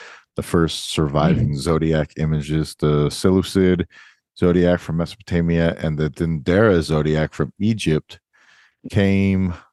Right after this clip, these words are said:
Speaker 1: or come from the Hellenistic period that falls between the death of Alexander the Great and the emergence of the Roman Empire, circa
Speaker 2: Mm-hmm.
Speaker 1: three twenty-three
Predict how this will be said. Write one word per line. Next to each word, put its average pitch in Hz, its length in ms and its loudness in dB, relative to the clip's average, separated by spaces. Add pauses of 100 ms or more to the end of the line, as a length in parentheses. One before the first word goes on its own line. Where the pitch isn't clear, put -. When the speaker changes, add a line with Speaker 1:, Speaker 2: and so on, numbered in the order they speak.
(140)
Speaker 1:
or 80 280 0
come 104 280 2
from 85 320 0
the 82 260 2
Hellenistic 95 680 0
period 78 480 0 (520)
that 82 140 -4
falls 82 280 0
between 82 300 -2
the 78 80 2
death 85 260 0
of 78 140 2
Alexander 76 600 0
the 69 120 -2
Great 73 360 0
and 78 120 0
the 76 160 0
emergence 73 540 0
of 69 100 0
the 71 100 2
Roman 71 440 0
Empire, 78 720 0 (880)
circa 82 360 0
Speaker 2:
Mm-hmm. 78 100 -2
Speaker 1:
three 85 180 2
twenty-three 82 1120 0